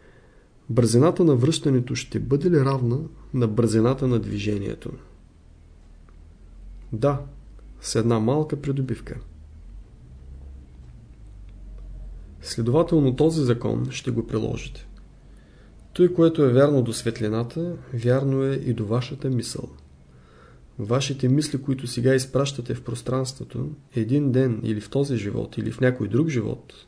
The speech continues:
те ще ви намерят. Защото вие сте една определена величина, един определен център,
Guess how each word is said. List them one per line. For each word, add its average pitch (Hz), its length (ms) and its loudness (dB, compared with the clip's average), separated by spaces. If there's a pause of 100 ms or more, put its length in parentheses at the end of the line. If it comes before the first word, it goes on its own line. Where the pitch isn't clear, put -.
те 143 80 0
ще 135 200 -4
ви 113 60 2
намерят. 104 640 -6 (880)
Защото 143 440 -2
вие 151 180 4
сте 139 200 -2
една 131 220 2
определена 123 540 2
величина, 104 540 -6 (600)
един 135 260 2
определен 120 520 2
център, 135 500 -2